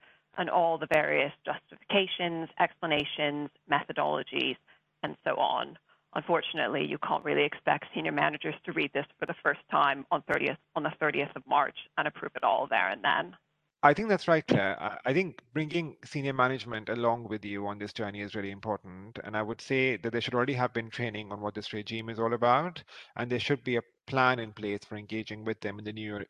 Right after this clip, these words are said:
Speaker 2: year as well to make sure you get that sign off in good time. Um, as well as that, I think my tip would be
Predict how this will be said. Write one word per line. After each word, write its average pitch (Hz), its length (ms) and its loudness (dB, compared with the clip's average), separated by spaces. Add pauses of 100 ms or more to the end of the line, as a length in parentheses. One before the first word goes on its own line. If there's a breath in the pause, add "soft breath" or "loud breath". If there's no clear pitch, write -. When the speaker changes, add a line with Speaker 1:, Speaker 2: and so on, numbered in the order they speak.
(100)
Speaker 2:
year 123 260 4
as 110 140 -2
well 104 240 0
to 107 120 -10
make 107 200 -6
sure 117 160 -6
you 107 80 -4
get 104 200 -4
that 101 200 -2
sign 104 240 -4
off 95 160 -4
in 104 80 -12
good 110 180 -2
time. 107 480 -6 (800 loud breath)
Um, 127 380 4
as 139 120 0
well 175 140 10
as 156 80 4
that, 131 140 6
I 113 40 8
think 139 200 -6
my 135 120 2
tip - 280 0
would 123 140 -4
be 110 340 -2